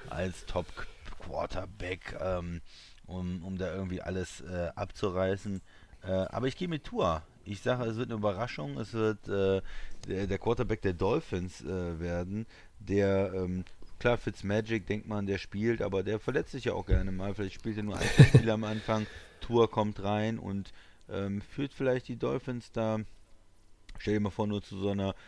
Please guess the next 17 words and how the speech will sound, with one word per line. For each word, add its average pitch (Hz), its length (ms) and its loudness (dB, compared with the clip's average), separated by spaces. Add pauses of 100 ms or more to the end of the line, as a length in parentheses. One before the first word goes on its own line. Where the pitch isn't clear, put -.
(140)
neun 107 360 4
sieben 117 300 -4
Saison 110 520 2
und 98 120 -2
sie 98 100 -4
sind 104 160 -4
da 104 80 0
vielleicht 104 340 -6
für 104 120 -4
einen 98 200 -2 (340)
Wildcard-Platz 104 840 -2
bis - 200 -8
zum 98 160 -4
Ende 107 320 -2
irgendwie 98 440 -2
drin. 98 400 -2 (440)
Und, 90 440 -4